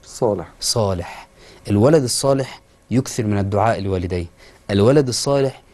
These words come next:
Speaker 2: يكثر من الصدقات لوالديه، الولد الصالح يصل رحم والديه. فبنقول له: "خليك ولد صالح"، لأن أنت لما هتتصدق أنت نفسك هتاخد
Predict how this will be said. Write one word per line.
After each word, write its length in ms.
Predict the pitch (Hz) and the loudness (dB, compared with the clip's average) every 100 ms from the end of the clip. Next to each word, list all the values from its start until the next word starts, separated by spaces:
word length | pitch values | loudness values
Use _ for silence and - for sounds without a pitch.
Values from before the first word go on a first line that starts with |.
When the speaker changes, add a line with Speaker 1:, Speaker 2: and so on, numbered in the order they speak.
| _ - | _ -2
Speaker 2:
يكثر 600 | 110 156 - - 123 107 | 2 0 -2 -4 -2 0
من 240 | 107 139 | 0 0
الصدقات 1040 | 127 - - 117 110 110 - 156 131 - - _ _ - | 0 -2 -2 -2 -2 -2 2 2 0 -4 -20 _ _ -6
لوالديه، 480 | 101 104 98 95 87 - _ - | -2 0 0 -2 -4 -10 _ -2
الولد 320 | 113 143 151 | 2 2 2
الصالح 460 | 123 - 156 147 - | -2 0 0 0 -2
يصل 600 | 123 147 175 160 131 117 | 2 4 4 2 0 2
رحم 380 | 160 - 170 139 - _ _ - | 0 0 -2 -4 -8 _ _ -2
والديه. 440 | 117 117 107 98 - _ _ | 0 2 0 -2 -6 _ _
فبنقول 580 | - 104 110 - 139 139 | -6 -2 -2 0 2 4
له: 140 | 131 120 - - - | 2 0 -10 -18 -4
"خليك 460 | 120 110 131 139 | 0 2 2 0
ولد 260 | 120 113 104 | 0 0 -2
صالح"، 520 | - 107 95 87 - - - - - | -2 0 0 -4 -12 -20 -20 -12 -2
لأن 180 | 101 | 2
أنت 200 | 131 143 | 2 2
لما 280 | 120 113 110 | 0 2 0
هتتصدق 600 | 113 104 - 147 147 156 - _ _ _ | -4 -8 -2 -2 0 -2 -4 _ _ _
أنت 240 | 196 208 196 | 2 2 2
نفسك 320 | 214 202 190 | 0 -2 -6
هتاخد 380 | - 196 196 165 | -4 -2 0 0